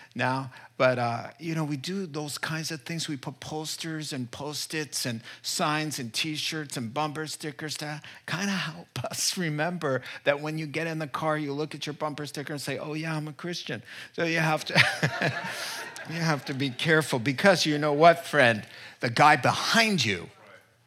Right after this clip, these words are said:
you just told everybody driving behind you, "Are you crazy?" First of all, you told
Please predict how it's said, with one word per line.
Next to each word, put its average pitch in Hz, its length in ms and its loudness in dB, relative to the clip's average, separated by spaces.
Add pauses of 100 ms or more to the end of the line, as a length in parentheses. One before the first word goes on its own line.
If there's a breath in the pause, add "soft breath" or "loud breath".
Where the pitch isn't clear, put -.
(460)
you 151 120 6
just 160 340 2
told 139 260 2 (100)
everybody 196 640 8
driving 170 480 6
behind 180 560 2
you, 143 140 0
"Are 131 100 4
you 127 260 -4
crazy?" 160 360 -4
First 120 360 -8
of - 140 -14
all, - 200 -10 (400 loud breath)
you 185 140 0
told 175 360 -2